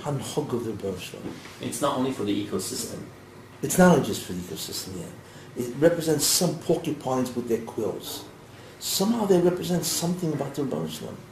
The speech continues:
Speaker 1: But it, it, it is so infinite that we have no hasaga, you know.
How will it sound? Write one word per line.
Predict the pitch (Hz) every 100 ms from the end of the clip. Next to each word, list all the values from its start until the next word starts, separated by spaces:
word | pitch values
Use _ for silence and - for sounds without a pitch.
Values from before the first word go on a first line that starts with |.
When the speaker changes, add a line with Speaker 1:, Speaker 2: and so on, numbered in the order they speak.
| - - - - - -
Speaker 1:
But | 139 - -
it, | 156
it, | 143 165 156
it | 175
is | 156
so | - - 214 202 196
infinite | 202 - 147 113 -
that | 117
we | 120 143
have | 135 151
no | 147
hasaga, | 139 - - - - - - - - - - -
you |
know. | 107 -